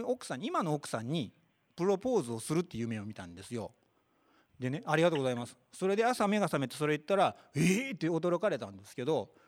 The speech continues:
「それ本当に私だったん？」みたいに言われたんですけど、これ確かにまあ、妻なんです。で、まあ、なんかこう深層心理があるのかななんて思ったりするんですけどね。一応その夢の中ではちゃんと、まあ、なんか花束かなんか、なんか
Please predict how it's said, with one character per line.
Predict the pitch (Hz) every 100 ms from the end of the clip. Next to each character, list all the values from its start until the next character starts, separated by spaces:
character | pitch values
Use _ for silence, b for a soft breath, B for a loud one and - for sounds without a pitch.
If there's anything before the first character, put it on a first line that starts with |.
| -
「そ | 160
れ | 151
本 | 151
当 | 170
に | 180
私 | 185 151 156
だ | 202
っ |
た | 202 135
ん？」 |
み | 123
た | 117
い |
に | 117
言 | 135
わ |
れ | 165
た | 196
ん | 147
で |
す | -
け |
ど、 | 127 104 B B
こ | -
れ |
確 | 202 285 -
か | 156
に |
ま | 131 113
あ、 | 117 - - 147
妻 | - 139
な | 107
ん | 95
で |
す。 | - B B B B _
で、 | 208
ま | 240
あ、 |
な | 196 320
ん |
か | 339 185
こ | - _ 160
う | 156
深 | - 175 180
層 | - 180
心 | - 220
理 | 156
が | 120
あ | 143
る | 123
の |
か | -
な | 104
な | 101
ん | 92
て |
思 | 120 135
っ |
た | -
り | 101 -
す |
る | 113
ん | 95 92
で | -
す |
け | -
ど | -
ね。 | 95 131 B B
一 | - 175 311
応 |
そ | 247
の |
夢 | 156 214 254
の | 269
中 | 302 247
で | 180
は | 180 123
ち | -
ゃ | 165
ん |
と、 | 156 113 - _
ま | 139
あ、 |
な | 131
ん | 160
か | 113 -
花 | - 165 160
束 | 170 131
か | 117
な | 151
ん |
か、 | 139
な | 131
ん |
か | 113